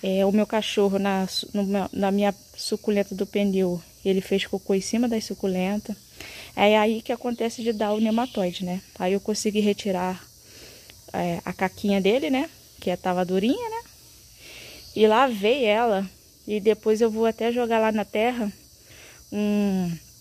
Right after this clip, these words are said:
uma água oxigenada, porque é o que eu tenho aqui agora no momento. Ou vou ver se eu compro Proverme, né? Pra colocar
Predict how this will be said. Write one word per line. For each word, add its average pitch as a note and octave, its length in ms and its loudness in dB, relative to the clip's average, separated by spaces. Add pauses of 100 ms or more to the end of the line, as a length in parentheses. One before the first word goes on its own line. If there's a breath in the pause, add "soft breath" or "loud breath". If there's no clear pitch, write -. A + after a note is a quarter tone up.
(340)
uma G3+ 200 4
água G3 140 2
oxigenada, G3+ 720 -2
porque - 180 -8
é G3 40 0
o F3+ 40 -6
que - 120 -6
eu F#3+ 40 -4
tenho F#3 240 -4
aqui F3+ 160 -6
agora F3 320 0
no E3+ 100 -2
momento. F3 540 -2 (640 loud breath)
Ou G#3+ 300 4
vou A3 120 2
ver A3 140 0
se - 100 -2
eu A#3 80 2
compro A3 680 0
Proverme, G3+ 720 0 (340)
né? G3+ 220 -4 (100)
Pra G3+ 120 -6
colocar G3 600 -4